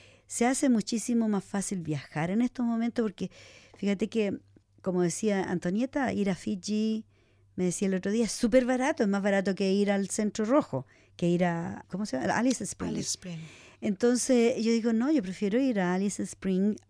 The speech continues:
Speaker 1: por carretera, porque quiero conocer el territorio". Eso está, como dicen, en mi bucket list o, eh, en mi lista de cosas que quiero hacer antes de, de partir de esta dimensión. Y de verdad, le dio en el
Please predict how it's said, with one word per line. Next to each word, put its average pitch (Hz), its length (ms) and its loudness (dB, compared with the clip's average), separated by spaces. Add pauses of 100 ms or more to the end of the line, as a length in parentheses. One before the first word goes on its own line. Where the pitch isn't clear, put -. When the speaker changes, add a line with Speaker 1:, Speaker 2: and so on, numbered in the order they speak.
(180)
Speaker 1:
por 214 400 6 (180)
carretera, 175 840 0
porque - 340 -6
quiero 147 260 -4
conocer 151 420 -8
el 147 100 -8
territorio". 165 640 -4 (400)
Eso 175 180 -6
está, 151 240 -8
como 147 240 -8
dicen, 151 300 -6
en 143 100 -6
mi 143 160 -4 (160)
bucket 165 480 -6
list 165 500 -6
o, 147 460 -4
eh, 160 280 -10
en 143 380 -10
mi 147 160 -12
lista 160 400 -10
de 151 100 -6
cosas 170 320 -10
que 156 120 -10
quiero 156 200 -8
hacer 151 300 -10 (460)
antes 180 300 -4
de, 180 100 -2
de 165 340 -4
partir 202 440 -4
de 262 80 -4
esta 175 200 -6
dimensión. 156 640 -4 (760)
Y 233 480 2
de 196 180 -4
verdad, 220 600 -2 (720)
le 226 180 4
dio 269 140 4
en 320 80 6
el 247 180 4